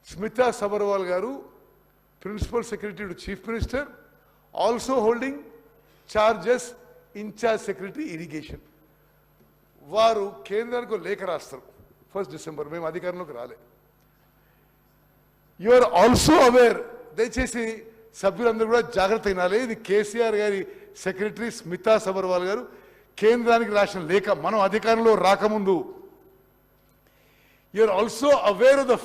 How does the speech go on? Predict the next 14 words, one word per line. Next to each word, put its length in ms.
fact 300
that 320
both 320
the 120
states, 420
you 120
are 60
also 360
aware 300
of 100
the 160
fact 320
that 260
both 220